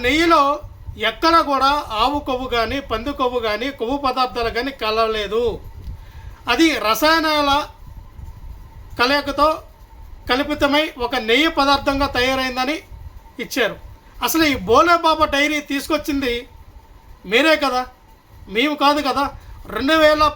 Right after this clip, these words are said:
పద్దెనిమిదిలో జూన్ ఇరవై ఆరున ఈ బోలే బాబా డైరీకి అనుమతులు ఇచ్చింది ఎవరు? మీరే కదా. ఆ రోజున ఏమైనా ఇచ్చారు మీరు? ఆ, ఆ రోజున అర్హత చూడండి ఒకసారి. ఇది అథెంటిక్ ఇస్తుంది.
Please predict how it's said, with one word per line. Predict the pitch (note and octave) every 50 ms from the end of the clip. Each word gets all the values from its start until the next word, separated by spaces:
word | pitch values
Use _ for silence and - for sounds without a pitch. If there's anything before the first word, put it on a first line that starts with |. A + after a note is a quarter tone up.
| -
పద్దెనిమిదిలో | A#3+ G3+ F#3 A#3+ D4+ D4+ D4+ D#4 D4 - - - - - - - - _ _ - _ - - - - - - E3+ D#3
జూన్ | A3 C#4+ D#4+ E4+ E4 D#4 D#4 C#4 C4
ఇరవై | C4+ C#4+ D4+ D4+ D4
ఆరున | C#4+ C#4 C4+ C#4 C#4+ B3+ A3+ A3+ A#3 - - - - - - - - A3+ A#3+
ఈ | C4+ C4 A#3+ G#3+ G#3+ - - - _ _ - - - F3
బోలే | F#3+ A#3 C4+ C#4+ D4 C#4+ C#4
బాబా | C#4 C4+ C4+ B3+ B3+ A#3 A3+ A3 - - - F#3
డైరీకి | A3+ B3 C#4 C#4+ C4+ C4+ B3
అనుమతులు | B3 C4 D4 C#4+ - C4+ C#4+
ఇచ్చింది | C#4 - C#4+ C4 C4 C4+
ఎవరు? | C4 C4+ C4+ C#4 C#4 C4+ - - - - - - - - - - - - - - - - - F#3+
మీరే | G#3+ B3 C#4+ C#4+ C#4 C4
కదా. | A#3+ A#3+ A#3+ A#3+ A#3+ - - - - - - - - - G3+
ఆ | A#3 C4
రోజున | D4 D#4 C#4+ D4+ D4+ C#4+ C4+ C4+ D4 D4 C#4+ - - - - - - - - - - - - F3+ G3+ B3+
ఏమైనా | D#4 E4+ F4 F4 E4 E4 D4
ఇచ్చారు | D#4 E4 D#4 D4+ D4+ C#4
మీరు? | C#4+ C#4 C#4 C#4
ఆ, | C4+ C#4 C4+ B3
ఆ | B3 B3+
రోజున | C4 C4+ C4+ C4+ C4+ C#4 C4 B3+
అర్హత | B3+ A#3+ A#3+ C4 C4+ C4 C4+ B3+ B3+ C4 C4 -
చూడండి | - C#4 C4 C4+ C4 B3
ఒకసారి. | A#3 - C#4 B3 C4 C#4+ - - - - - - - - - - - - - - - - - - - - - - - - - - - - - - - B3
ఇది | C4+ E4 C#4+
అథెంటిక్ | B3+ B3+ - D#4 C#4+ C4+ C#4 B3 F#3+ - F#3+
ఇస్తుంది. | - - - F3+ C#3